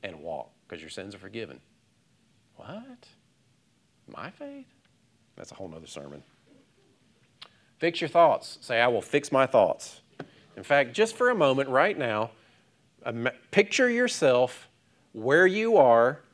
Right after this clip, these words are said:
first thing in the morning. You can close your eyes if you want to. You don't have to. But picture yourself wherever you normally are first thing in the morning. Just see it for just a moment. Look around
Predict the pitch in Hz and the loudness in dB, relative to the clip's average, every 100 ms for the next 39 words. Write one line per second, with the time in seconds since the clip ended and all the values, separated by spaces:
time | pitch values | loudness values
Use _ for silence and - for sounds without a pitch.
0 | _ _ - - 143 151 151 160 151 143 | _ _ -20 -2 2 4 2 -2 -2 -2
1 | 143 123 92 67 64 _ _ _ 123 127 | -4 -4 -6 -10 -18 _ _ _ -12 -4
2 | 123 139 151 151 151 156 160 147 147 - | 0 2 2 2 2 -4 -4 -4 -4 -6
3 | 143 151 175 104 120 127 127 - 127 151 | -8 -10 -12 -10 -8 -6 -6 -6 -8 -8
4 | 156 _ _ _ - - 180 185 - 185 | -14 _ _ _ -14 -4 -2 -2 -2 -2
5 | 190 180 - 151 147 143 - _ _ _ | -2 -4 0 4 4 2 -8 _ _ _
6 | 101 120 139 170 175 165 170 185 170 - | -2 4 6 6 4 0 -2 -4 -4 -10
7 | _ - 127 131 156 156 156 147 135 120 | _ -8 0 2 2 0 -2 -2 0 0
8 | 120 - _ - - 135 135 - 139 139 | -2 -8 _ -20 0 2 2 0 -4 -4
9 | 135 127 101 73 67 _ 113 - - 123 | -6 -6 -6 -8 -14 _ -10 -8 -8 -6
10 | 82 - - 101 107 117 107 76 65 - | -6 -8 -12 -10 -10 -10 -12 -12 -16 -20
11 | _ _ _ _ _ 87 98 131 127 135 | _ _ _ _ _ -16 -10 -6 -2 -2
12 | 135 135 135 | -2 -4 -8